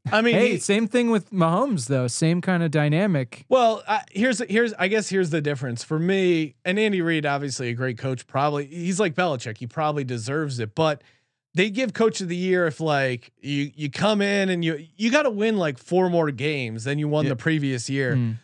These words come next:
Speaker 1: to be
Speaker 2: yeah.
Speaker 1: coach of the year. And, and they're coming
Speaker 3: May-,
Speaker 1: off a twelve
Speaker 3: or,
Speaker 1: and five season.
Speaker 3: or we find out Tyreek Hill is batshit crazy and Andy Reid gets a,
Speaker 1: <laughs>
Speaker 3: uh, delayed coach of the year award.
Speaker 1: Yeah, I don't know.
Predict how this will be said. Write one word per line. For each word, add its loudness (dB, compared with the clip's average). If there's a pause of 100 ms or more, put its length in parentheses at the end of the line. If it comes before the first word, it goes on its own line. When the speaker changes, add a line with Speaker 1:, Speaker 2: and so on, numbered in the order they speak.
(140)
Speaker 1:
to 2
be 4
Speaker 2:
yeah. 2
Speaker 1:
coach 0
of -4
the -2
year. 2 (100)
And, 0
and -8
they're 2
coming 2
Speaker 3:
May-, 6
Speaker 1:
off 0
a -2
twelve 4
Speaker 3:
or, 0
Speaker 1:
and -2
five 2
season. 0
Speaker 3:
or 4
we 2
find 0
out 0
Tyreek -2
Hill -2
is -6
batshit -8
crazy -10
and -8
Andy -2
Reid 0
gets -2
a, 2
Speaker 1:
<laughs> 2
Speaker 3:
uh, 0
delayed 0
coach 0
of -4
the -2
year -2
award. -10 (880)
Speaker 1:
Yeah, 2
I 0
don't -4
know. -8